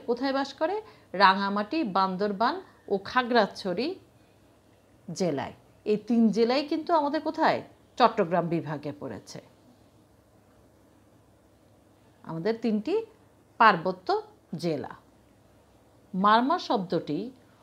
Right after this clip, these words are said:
কি? ম্রাইমা শব্দ থেকে উদ্ভূত। বানানটা দেখে নিও। সামাজিক জীবন। পার্বত্য চট্টগ্রামে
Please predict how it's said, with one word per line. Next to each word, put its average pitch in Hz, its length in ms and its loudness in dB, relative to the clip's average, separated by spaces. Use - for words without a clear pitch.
কি? 285 200 -8
ম্রাইমা 233 800 4
শব্দ 175 380 -2
থেকে 277 320 -4
উদ্ভূত। 180 460 -2
বানানটা 180 480 2
দেখে 202 280 0
নিও। 359 260 -4
সামাজিক 240 600 0
জীবন। 139 300 -10
পার্বত্য 220 480 4
চট্টগ্রামে 165 1120 -6